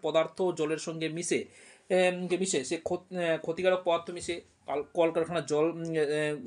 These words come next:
জল, উম, সেখানে মিশে, এ, পাশাপাশি, এ, মানুষের, উম, একাধিক ক্রিয়াকলাপের ফলে সেই, উম, জলটা, উম, মানে কী বলবো, নদী, এ, হ্রদ, পুকুরে গিয়ে মিশে, তার ফলে কি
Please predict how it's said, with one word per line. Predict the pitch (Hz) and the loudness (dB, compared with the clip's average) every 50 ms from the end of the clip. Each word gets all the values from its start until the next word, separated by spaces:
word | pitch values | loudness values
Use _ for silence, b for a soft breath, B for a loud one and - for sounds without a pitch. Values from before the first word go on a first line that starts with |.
| 139 | -6
জল, | 131 156 156 160 165 160 160 - | -2 2 2 2 2 2 -2 -8
উম, | 156 139 127 127 - 139 139 139 143 | -14 -14 -14 -12 -10 -8 -6 -6 -6
সেখানে | 139 - - 156 160 160 | -6 -4 -2 -2 -2 -2
মিশে, | 160 160 160 - - 175 | -2 -4 -2 0 0 0
এ, | 180 - - - - - _ - 170 165 156 | -2 -2 -8 -18 -20 -8 _ 2 2 4 4
পাশাপাশি, | 170 160 - 196 185 180 175 175 185 180 - B B B - | 4 4 4 2 2 0 0 2 0 -2 -2 B B B -2
এ, | 156 160 160 | 0 0 0
মানুষের, | 151 151 160 185 202 202 - 208 202 196 190 - | 0 0 -2 0 -2 0 4 6 6 6 6 4
উম, | 175 175 170 160 160 139 - - | -2 -6 -6 -6 -6 -8 -8 -6
একাধিক | 170 175 - - 214 208 208 - - _ | -4 -2 0 0 0 -2 -2 -4 -10 _
ক্রিয়াকলাপের | - 202 190 185 185 - 185 175 170 190 175 | -4 0 2 2 2 4 2 2 2 0 0
ফলে | - 185 175 175 | 0 0 -2 -2
সেই, | 170 - 175 160 | -2 -2 -2 -2
উম, | 160 156 160 | -2 -4 -4
জলটা, | 151 156 - 147 139 139 147 143 170 170 | -4 -2 -2 0 0 0 0 0 0 -2
উম, | 165 165 160 151 143 147 | -2 -2 -4 -6 -6 -6
মানে | 147 147 147 147 | -4 -4 -4 -6
কী | 147 170 | -6 -4
বলবো, | 165 165 156 156 151 | -4 -2 0 2 0
নদী, | 147 151 151 151 165 170 170 175 b b b _ - | 0 0 -2 -2 -4 -4 -4 -6 b b b _ 2
এ, | 160 160 151 135 | 4 4 4 4
হ্রদ, | 160 160 160 160 160 - | 6 6 6 6 6 2
পুকুরে | - 160 - 180 175 160 | -8 -6 -2 0 0 2
গিয়ে | 160 165 156 | 0 0 -2
মিশে, | 160 160 - 180 180 b b b b | -2 -4 -4 -6 -6 b b b b
তার | - 180 185 | 2 2 4
ফলে | 202 226 233 | 4 4 4
কি | 226 240 233 | 4 4 2